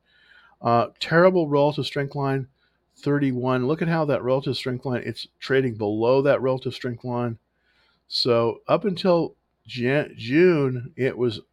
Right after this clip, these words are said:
underperforming the market. Now it's starting to perform a little bit better, but it's still under the two hundred-day line. I would not buy this one. I just wouldn't buy this one. <laughs> That would be, that's my, that's my take on it.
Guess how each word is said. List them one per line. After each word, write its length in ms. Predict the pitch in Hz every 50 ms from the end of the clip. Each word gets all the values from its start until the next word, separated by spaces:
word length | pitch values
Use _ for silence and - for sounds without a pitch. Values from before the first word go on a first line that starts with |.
| _ _ _ _
underperforming 760 | 127 143 170 180 170 170 165 139 - 165 156 151 151 147 139
the 60 | 135
market. 380 | 127 127 123 120 - - - _ _ _ _ _
Now 180 | 127 135 147 156
it's 120 | 160 -
starting 280 | - 160 151 147 139 139
to 80 | 127 - - -
perform 420 | - - - 120 - - 139 131 117
a 60 | 113
little 160 | 120 123 123
bit 160 | 127 123 104
better, 280 | - 127 123 117 117 - _ _ _ _ - - - _ _ _
but 100 | - 123
it's 120 | 117 -
still 260 | - - 170 170 165
under 200 | 165 160 156 147
the 100 | 131 120
two 200 | 117 - 151 139
hundred-day 340 | 139 139 135 127 123 127 127
line. 300 | 120 120 120 123 123 113 - -
I 60 | 98 95
would 220 | 95 98 95 104
not 360 | 110 117 113 113 110 113 - _ _ 113
buy 240 | 104 98 104 101
this 260 | 98 92 87 - - -
one. 180 | - - 131 - _ _ _ _ _ _ _ _ _ _ _ _ _ -
I 40 | - _
just 400 | - - 98 98 - - - -
wouldn't 340 | - 98 90 90 101 98 - _ _ _ _ _
buy 260 | - - - - -
this 280 | - - - - -
one. 180 | - - 160 147 - _ - -
<laughs> 100 | 277 - - _ 269 - _ _ 254 - _ - 220 - _ -
That 180 | 147 131 139
would 160 | 131 123 120
be, 160 | 127 123 117 -
that's 260 | - 127 131 - -
my, 300 | 135 127 120 117 113 - _ _ - - - - - - - _
that's 280 | - 170 175 170 -
my 180 | - 180 156 143
take 340 | 135 - 160 143 135 123 -
on 220 | 123 107 104 98
it. 80 | 85